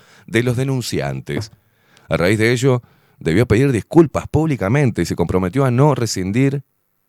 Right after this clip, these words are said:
perdón, no reincidir ni participar de ninguna forma en la actividad denunciada contra los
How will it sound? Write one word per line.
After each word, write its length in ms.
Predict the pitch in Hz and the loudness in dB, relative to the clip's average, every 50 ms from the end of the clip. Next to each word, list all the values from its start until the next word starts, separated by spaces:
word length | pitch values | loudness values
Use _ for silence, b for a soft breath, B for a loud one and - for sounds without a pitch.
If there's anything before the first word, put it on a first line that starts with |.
| _ _ _ _ _ _ _ _ _ _ _ _ _ - | _ _ _ _ _ _ _ _ _ _ _ _ _ -4
perdón, 300 | 87 82 85 82 73 - - | -4 -2 -2 -4 -6 -4 -2
no 220 | 95 110 139 147 | 2 2 4 4
reincidir 1040 | 135 127 139 143 143 143 139 131 120 101 - - 87 87 110 135 143 135 104 95 - | 2 0 0 0 0 -2 -2 -4 -4 -6 -6 -6 -6 -6 -4 -4 -4 -2 -2 -4 -4
ni 220 | - 90 101 127 135 | 0 0 0 0 0
participar 600 | - 131 110 - 90 - - 87 - - 156 165 | 0 -2 -2 -2 -6 -6 -6 -4 -2 -2 0 0
de 120 | 139 107 | 0 0
ninguna 300 | 95 104 135 165 175 127 | 0 0 0 0 -2 -2
forma 300 | - - 135 156 160 135 | 0 2 2 2 2 2
en 60 | 117 | 0
la 60 | 101 | 0
actividad 400 | 85 82 - 87 82 90 110 135 | -2 -2 -2 -2 0 2 2 2
denunciada 440 | 143 120 95 85 78 - 123 139 127 | 2 2 2 0 0 0 0 0 0
contra 220 | 107 104 87 - 80 | 0 -2 -4 -4 -4
los 500 | 78 78 78 80 78 78 78 73 - | -2 -2 -2 0 0 -2 -2 -4 -6